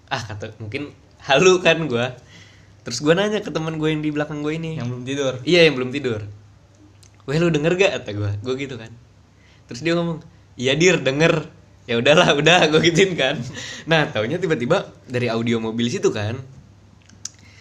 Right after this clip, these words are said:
Speaker 1: Terus tiba-tiba lagunya nyala lagi, nyambung lagi. Gila gak sih lu? <laughs> Emang sih kalau di tol nggak tahu lu kenapa lu.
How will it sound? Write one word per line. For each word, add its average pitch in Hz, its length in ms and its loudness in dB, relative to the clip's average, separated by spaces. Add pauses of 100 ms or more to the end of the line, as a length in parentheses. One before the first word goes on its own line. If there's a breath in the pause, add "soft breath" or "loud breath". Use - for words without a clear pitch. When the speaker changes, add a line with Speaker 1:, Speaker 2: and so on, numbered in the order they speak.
(200 loud breath)
Speaker 1:
Terus 170 140 -6
tiba-tiba 156 340 2
lagunya 180 380 4
nyala 135 180 2
lagi, 160 420 0
nyambung 135 340 -4
lagi. 170 360 -2
Gila 147 260 0
gak 190 120 2
sih 190 120 0
lu? 294 120 -2 (1400 soft breath)
<laughs> - 1000 0
Emang 202 180 4
sih 226 140 4
kalau 147 180 2
di 151 120 0
tol 214 180 0
nggak 170 120 0
tahu 196 120 0
lu 185 80 2
kenapa 147 240 -2
lu. 110 140 -6